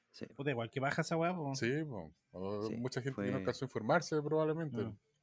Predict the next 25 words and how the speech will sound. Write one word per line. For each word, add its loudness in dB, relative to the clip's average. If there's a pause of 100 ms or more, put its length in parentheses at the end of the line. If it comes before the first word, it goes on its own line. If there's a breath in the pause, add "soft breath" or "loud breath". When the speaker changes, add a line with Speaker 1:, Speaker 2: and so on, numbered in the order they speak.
(600)
Speaker 1:
De 0
hecho, -2
y -2
no 0
lo 2
avisaron -2
a -2
primera -2
hora -2
tampoco. -4 (400)
Lo -8
Speaker 3:
Exacto. -2
Speaker 1:
avisaron -2
como, -4
no -12
sé, -8
a -4
las -8
doce -4
del -4
día -2
o -4
una -6
cosa -8
así. -8